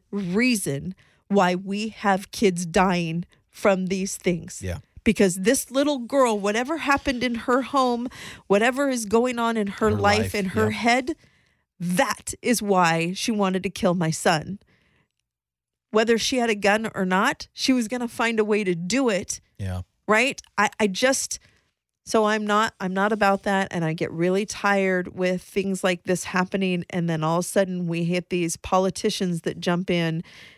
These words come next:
Speaker 1: and try to blame it all on, you know, "We're gonna take away your rights. We're gonna whatever." That's not where it's at. We need to start at the base. Mental health. We need to watch and pay attention to our kids and go through their shit and take away their <laughs> privacy.
Speaker 2: Yeah.
Speaker 1: I don't care.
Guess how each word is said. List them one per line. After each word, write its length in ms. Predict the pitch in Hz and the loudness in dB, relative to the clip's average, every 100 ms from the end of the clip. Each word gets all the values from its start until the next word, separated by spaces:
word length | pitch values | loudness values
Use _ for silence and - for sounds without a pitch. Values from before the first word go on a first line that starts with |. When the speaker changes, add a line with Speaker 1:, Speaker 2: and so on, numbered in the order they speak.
| _ | _
Speaker 1:
and 140 | 185 170 | -4 -2
try 200 | - 180 | 2 2
to 80 | 180 | 2
blame 360 | 165 196 190 | 2 2 2
it 80 | 190 | 2
all 340 | 180 180 175 - | 4 4 2 -2
on, 440 | 175 175 165 160 - | -4 -2 -2 -4 -4
you 120 | 175 | -2
know, 120 | 170 | -2
"We're 100 | 160 | -2
gonna 100 | 151 | -6
take 280 | 156 196 170 | -2 -2 0
away 160 | 170 170 | -2 -2
your 140 | 165 | -2
rights. 380 | 165 170 - - | 0 -2 -4 -4
We're 80 | 165 | -2
gonna 160 | 160 | -2
whatever." 380 | 160 160 160 156 _ _ | -2 -2 -2 -4 _ _
That's 260 | - 175 - | -6 -4 -4
not 180 | 185 - | -4 -2
where 140 | 165 | -2
it's 180 | 151 - | -2 -2
at. 220 | 156 139 - - | -4 -4 -8 -2
We 80 | 185 | 0
need 180 | 175 170 | 0 -2
to 40 | |
start 380 | - 202 165 - | -2 0 0 -2
at 100 | 160 | -6
the 80 | 156 | -2
base. 400 | 170 156 - - - _ _ - | 0 0 -2 -8 -16 _ _ -2
Mental 360 | 190 185 196 | 0 0 -4
health. 380 | 170 175 156 - _ _ - | -2 0 -2 -6 _ _ -4
We 80 | 202 | 0
need 200 | 196 190 | 0 0
to 80 | 190 | 0
watch 360 | 175 165 175 | 2 2 0
and 140 | 196 185 | -6 -4
pay 140 | 180 | -2
attention 420 | 190 - 190 - 190 | -2 -2 -2 -2 -4
to 120 | 190 | -2
our 120 | 160 | -4
kids 400 | - 190 175 165 - | -4 -4 -4 -6 -4
and 200 | 196 196 | -4 2
go 160 | 208 | 2
through 240 | 202 - 214 | 2 -2 0
their 160 | 196 | 0
shit 340 | 175 - 170 - | 0 0 0 0
and 120 | 185 185 | -4 -2
take 280 | 220 202 | 0 2
away 180 | 214 190 | 2 2
their 160 | 180 202 | 2 0
<laughs> 120 | - | 2
privacy. 480 | 269 254 240 - 185 - - - | 2 2 -2 -6 -8 -8 -12 -2
Speaker 2:
Yeah. 80 | 233 | 0
Speaker 1:
I 140 | 269 | 0
don't 580 | 233 190 233 240 - - | -4 0 2 2 -2 -12
care. 520 | - 302 294 180 | -2 0 0 -2